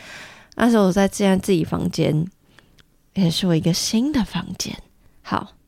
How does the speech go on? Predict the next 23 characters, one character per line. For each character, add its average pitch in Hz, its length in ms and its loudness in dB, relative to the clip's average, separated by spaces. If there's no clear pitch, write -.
那 185 280 4
既 175 140 -2
然 190 100 4
要 185 60 4
讲 165 140 0
到 165 100 4
新 208 180 0
的 208 120 2
房 160 200 0
间， 165 160 2
我 160 80 2
就 175 100 0
直 175 140 -8
接 175 220 2
先 190 220 0
来 160 160 2
分 165 240 2
享 - 180 0
第 226 140 2
一 247 80 2
part 247 240 0
好 208 160 -6
了。 - 140 -6